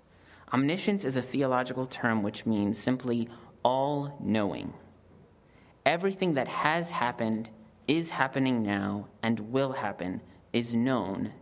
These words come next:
to God. He is aware of every thought, word, and deed. Psalm thirty-three describes God's omniscience this way.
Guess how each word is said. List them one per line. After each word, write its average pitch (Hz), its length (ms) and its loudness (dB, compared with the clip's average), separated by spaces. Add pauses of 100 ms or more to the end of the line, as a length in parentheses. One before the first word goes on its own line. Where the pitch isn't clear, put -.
to 120 100 -4
God. 113 440 0 (920)
He 147 180 2
is 143 120 2
aware 123 560 2
of 87 260 -2
every 131 300 2
thought, 127 520 0 (440)
word, 101 500 0 (180)
and 107 220 -6
deed. 104 360 -2 (1040)
Psalm 160 360 0
thirty-three 147 600 -2
describes 123 580 -2
God's 113 380 0
omniscience 107 640 0
this - 340 -4
way. - 300 -12